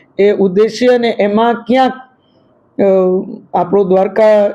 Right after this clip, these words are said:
જિલ્લો જે બિલકુલ, અ, સીમાવર્તી વિસ્તાર છે, પણ એને બિલકુલ પ્રાથમિકતા આપી અને કનેક્ટિવિટીનું આ મહત્ત્વનું માધ્યમ, અ,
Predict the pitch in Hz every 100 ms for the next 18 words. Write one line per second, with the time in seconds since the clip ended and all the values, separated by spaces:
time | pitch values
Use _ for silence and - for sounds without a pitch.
0 | 190 147 214 214 156 - _ _ - 170
1 | 175 180 233 220 202 - - - - _
2 | - 196 185 170 202 202 202 196 196 185
3 | 170 185 180 175 190 190 196 170 202 240
4 | 220 208 208 254 247 208 196 202 208 208
5 | 175 170 202 156 - _ - - _ -
6 | 175 180 180 196 208 214 214 202 - 202
7 | 196 185 185 262 269 254 214 185 160 175
8 | 165 135 _ _ _ _ _ -